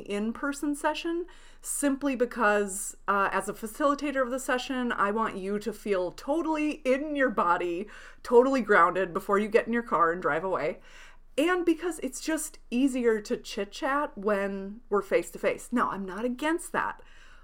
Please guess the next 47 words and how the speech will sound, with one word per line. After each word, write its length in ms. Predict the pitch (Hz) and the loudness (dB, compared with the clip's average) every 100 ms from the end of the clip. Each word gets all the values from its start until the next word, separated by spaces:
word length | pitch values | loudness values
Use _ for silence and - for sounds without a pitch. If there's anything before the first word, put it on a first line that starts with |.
| - | -4
But 160 | - 220 | 0 0
if 180 | 247 294 | 0 2
I'm 200 | 285 254 | 2 4
being 240 | 247 233 | 2 0
honest 480 | 190 175 233 359 - | 0 0 0 0 0
with 160 | 254 - | 0 2
all 220 | 175 190 | 2 2
the 80 | 196 | 2
work 260 | 185 196 196 | 2 0 0
I'm 140 | 214 | -4
trying 240 | 185 185 185 | -2 -2 -2
to 80 | |
take 260 | 185 214 170 | -2 -2 2
on 300 | 240 285 277 | 4 4 2
and 100 | 233 | 0
the 60 | 175 | -4
prep 320 | - 196 - | -2 -2 0
for 140 | 190 | -4
twenty 280 | - 180 170 | -4 -6 -8
twenty-two 600 | 165 160 160 - 254 247 | -6 -6 -6 -6 -4 -2
and 100 | 190 | -2
just 240 | 190 - | -6 -10
the 80 | - | -10
growth 400 | 143 165 156 180 | -4 0 0 0
of 80 | 233 | -2
this, 340 | 254 285 320 - | -2 -2 -2 -6
is 120 | 180 | -4
like, 240 | 170 143 - - - - - | -4 -6 -10 -20 -20 -20 -16
something's 480 | - 214 - 226 214 | -2 0 2 -2 0
gotta 220 | 190 175 | 0 0
give, 420 | 135 151 165 160 | 0 0 0 -2
and 160 | - 160 | -6 -4
that's 240 | 147 139 | -4 -4
one 200 | - 143 | -8 -8
of 80 | 139 | -6
'em. 240 | - 143 170 | -10 -10 -8
So 220 | - 180 | 0 2
in-person 500 | 220 247 285 269 254 | 2 2 0 -2 -2
sessions 580 | 240 214 226 214 208 208 - - - - | 0 -2 -2 -4 -4 -8 -14 -20 -8 2
aren't 220 | 269 302 | 2 2
an 100 | 285 | 2
option 360 | 233 277 294 269 | 2 0 -2 -2
right 180 | 269 | -2
now, 260 | 240 262 254 | -2 0 0
but 220 | 226 196 | 0 -4
virtual 500 | 156 196 202 269 277 | 0 0 0 -2 -4
sessions, 680 | 277 285 285 302 294 294 - | -2 -2 -2 -4 -2 -2 -6